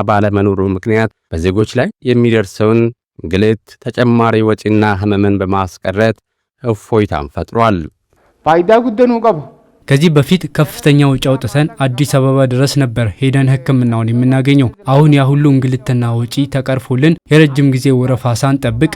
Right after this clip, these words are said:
Speaker 3: በአቅራቢያችን ሕክምናውን ማግኘታችን እጅግ ትልቅ ነገር ነው። እድለኞች ነን። ፈጣሪን እያመሰገንን ነው።
Speaker 2: አልሐምዱሊላህ የነ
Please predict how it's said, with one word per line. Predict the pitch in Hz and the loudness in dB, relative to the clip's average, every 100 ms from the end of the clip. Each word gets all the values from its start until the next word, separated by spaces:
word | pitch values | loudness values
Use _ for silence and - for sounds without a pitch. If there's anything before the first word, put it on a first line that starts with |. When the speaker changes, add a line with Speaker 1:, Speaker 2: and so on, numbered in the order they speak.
| - | -2
Speaker 3:
በአቅራቢያችን | 147 175 151 123 113 110 160 151 | 0 2 2 0 -2 0 0 0
ሕክምናውን | 175 156 139 123 123 127 | -2 2 2 2 2 2
ማግኘታችን | 139 131 123 120 117 151 156 | 2 2 -2 -2 -2 -2 -2
እጅግ | 160 135 139 - | -4 -2 -4 -2
ትልቅ | 135 123 123 | -4 -4 -4
ነገር | 120 127 147 | -4 0 0
ነው። | 127 - - | 0 -4 -8
እድለኞች | 127 143 143 143 131 131 | -2 0 4 2 2 -2
ነን። | 113 98 | -4 -6
ፈጣሪን | - 135 135 131 135 | -4 0 0 2 2
እያመሰገንን | 127 131 131 139 123 131 131 123 | 2 0 0 -2 -2 0 2 2
ነው። | 110 - | -2 -2
Speaker 2:
አልሐምዱሊላህ | 156 190 190 180 175 190 208 175 | -2 0 -2 -4 -2 4 4 4
የነ | 165 | 2